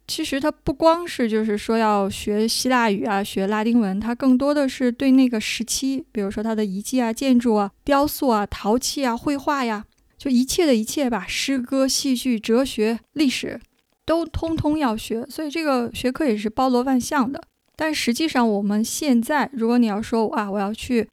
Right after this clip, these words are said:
欧洲，我去意大利，我去德国，我去美国，去英国，我要读个什么东西，学个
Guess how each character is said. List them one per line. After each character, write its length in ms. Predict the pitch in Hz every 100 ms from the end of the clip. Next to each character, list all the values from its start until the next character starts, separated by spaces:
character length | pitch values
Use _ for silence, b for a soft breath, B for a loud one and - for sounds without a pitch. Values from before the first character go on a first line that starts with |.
| _ -
欧 100 | 240
洲， 120 | 240
我 80 | 220
去 120 | -
意 40 | 247
大 140 | 233
利， 120 | 262
我 80 | 220
去 140 | - 233
德 200 | 220 240
国， 160 | 226
我 120 | 208
去 320 | 214 254 240 214
美 160 | 214
国， 160 | 208 220
去 200 | - 240
英 200 | 233 247
国， 100 | 226
我 100 | 208
要 100 | 214
读 200 | 226 226
个 120 | 262
什 120 | 262
么 80 | 233
东 220 | 247 269
西， 160 | 285 226
学 180 | - 220
个 220 | 254